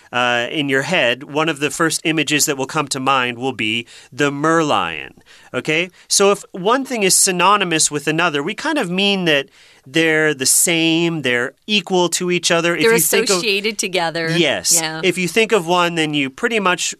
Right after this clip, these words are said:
Speaker 1: very quickly will think of the next one. So
Speaker 2: Yeah.
Speaker 1: you think of the merlion, you know that it's the, the symbol of Singapore. If you think of Singapore, then besides shopping or going there on business, you will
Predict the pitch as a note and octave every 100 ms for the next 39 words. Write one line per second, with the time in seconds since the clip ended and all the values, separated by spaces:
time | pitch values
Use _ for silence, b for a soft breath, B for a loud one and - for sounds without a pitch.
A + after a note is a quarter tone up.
0 | - C#3 F3 E3 D#3+ - F#3 C#3+ C3+ B2
1 | B2+ - D3+ D3 - C3+ A2 A#2 A2+ A#2
2 | - - F#2+ D#2 C#2+ - A#2 A2 - D3
3 | D3 A#2+ D3+ D#3+ D3 C#3+ D3+ D#3+ D#3+ D#3+
4 | D#3+ D#3 A#2+ C3 C3+ C3+ C3+ B2+ - -
5 | C3 A#2 A2+ B B B B C3 C3 E3
6 | D#3 C3+ C3 E3+ E3+ E3 E3+ D#3+ C#3 C3
7 | - C#3+ D3 - - A#3 G#3+ G3+ G3 F#3
8 | D#3+ D3+ D3+ B B C#3+ - D#3+ D3+ -
9 | D#3+ D#3+ D#3+ E3 D#3 D3+ B2+ C3+ C#3 C3
10 | B2+ B2 A#2 A2 C#3+ D3 C#3 - D#3 C#3
11 | C3+